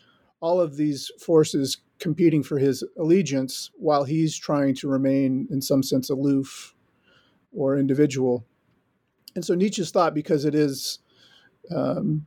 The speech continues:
disruptive of the status quo, it's posed against these sort of prevailing ideologies, became a resource for, um, Stephen Dautilus, Nietzsche, or Joyce being,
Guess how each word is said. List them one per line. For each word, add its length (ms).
disruptive 560
of 120
the 60
status 400
quo, 440
it's 160
posed 500
against 460
these 580
sort 160
of 60
prevailing 480
ideologies, 880
became 800
a 60
resource 960
for, 640
um, 580
Stephen 360
Dautilus, 640
Nietzsche, 440
or 260
Joyce 340
being, 560